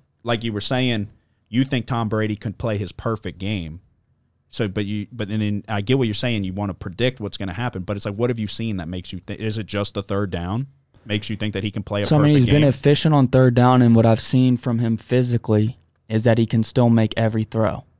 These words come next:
Speaker 1: No, yeah, i-, if that's what you meant by, um,
Speaker 2: But he
Speaker 1: his
Speaker 2: hasn't
Speaker 1: body not
Speaker 2: played
Speaker 1: giving up on him. Yeah, he can
Speaker 2: his
Speaker 1: still throw the
Speaker 2: best.
Speaker 1: deep ball and all of that. But his decision making has been way worse than in years past. In my
Speaker 2: I don't, to
Speaker 1: opinion.
Speaker 2: me, it's been more of a,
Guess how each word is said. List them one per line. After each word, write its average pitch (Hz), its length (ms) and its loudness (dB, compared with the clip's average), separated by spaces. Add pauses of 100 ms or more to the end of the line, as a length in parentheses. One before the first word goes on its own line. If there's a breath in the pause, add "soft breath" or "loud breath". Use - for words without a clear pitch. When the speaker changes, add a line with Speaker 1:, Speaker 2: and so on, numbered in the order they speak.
(560)
Speaker 1:
No, 175 200 0
yeah, 143 260 2
i-, - 120 -8
if 151 340 -2
that's 160 200 2
what 185 80 0
you 160 120 0
meant 139 260 2
by, 113 460 2 (240)
um, 101 520 0
Speaker 2:
But 139 180 4
he 139 140 6
Speaker 1:
his 123 80 4
Speaker 2:
hasn't 131 280 6
Speaker 1:
body 123 160 2
not 123 80 4
Speaker 2:
played 135 180 6
Speaker 1:
giving 107 140 -2
up 123 160 -2
on 104 120 -2
him. 107 80 -4
Yeah, 180 100 2
he 131 120 0
can 143 100 2
Speaker 2:
his 135 80 6
Speaker 1:
still 123 120 2
throw 131 120 4
the 127 60 6
Speaker 2:
best. 110 180 2
Speaker 1:
deep 127 180 0
ball 123 280 2
and 123 80 -2
all 123 140 -2
of 123 60 -2
that. 131 180 -2 (240 loud breath)
But 170 120 2
his 165 120 4
decision 165 560 0
making 95 360 -4
has 104 140 -4
been 127 220 -2
way 123 200 2
worse 175 300 0
than 127 160 -2
in 117 160 0
years 127 220 0
past. 170 380 -2
In 101 60 -4
my 143 100 4
Speaker 2:
I - 20 6
don't, 151 120 2
to - 40 -8
Speaker 1:
opinion. 151 200 4
Speaker 2:
me, 165 160 6
it's 160 140 2
been 143 200 4
more 139 280 8
of 127 140 4
a, 120 220 4